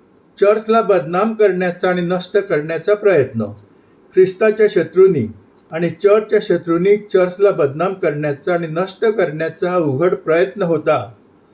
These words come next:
या लोकांना हे समजत नाही की येशूने पीटरला राज्याच्या चाव्या देताना त्याला काय वचन दिले होते. येशू म्हणाला होता पेत्राला, "मी तुला सांगतो की तू पेत्र आहेस आणि या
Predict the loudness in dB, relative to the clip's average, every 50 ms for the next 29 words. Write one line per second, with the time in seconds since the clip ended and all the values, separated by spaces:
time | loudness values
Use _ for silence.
0 | _ _ _ _ _ _ _ 0 4 4 4 4 4 2 2 2 2 2 2 2
1 | 2 0 0 0 0 0 -2 0 0 2 4 4 4 2 0 -2 0 4 4 4
2 | 4 2 2 0 2 2 4 2 2 2 2 0 0 2 2 2 4 4 2 2
3 | 2 2 2 0 0 0 0 0 -2 0 0 -2 -2 -2 0 0 0 2 2 4
4 | 2 4 2 2 0 -2 -4 -8 -10 -10 -14 -16 -20 -20 _ _ _ _ _ _
5 | _ _ _ _ _ _ _ _ _ _ _ _ _ _ _ _ _ _ _ _
6 | _ _ 2 4 4 4 4 2 2 4 6 6 4 4 4 2 2 2 2 0
7 | 2 2 2 0 0 -2 -2 -2 -2 -2 -2 -8 -14 -20 _ _ _ _ _ _
8 | _ _ _ _ _ _ _ _ _ _ _ _ _ _ _ _ _ _ _ _
9 | _ 2 2 2 2 0 0 0 2 2 2 2 2 4 2 2 2 2 0 0
10 | 0 2 2 2 2 0 -2 -2 0 0 0 -2 -2 -4 -8 -14 _ _ _ _
11 | _ _ _ _ _ -2 -2 0 2 4 4 4 4 2 0 0 0 0 0 2
12 | 2 2 0 -4 -2 0 -2 -2 -2 -6 -18 _ _ _ 4 4 4 4 0 0
13 | 0 0 2 2 0 0 0 -4 -10 -18 _ _ _ _ _ _ _ _ _ _
14 | _ -6 -2 0 0 0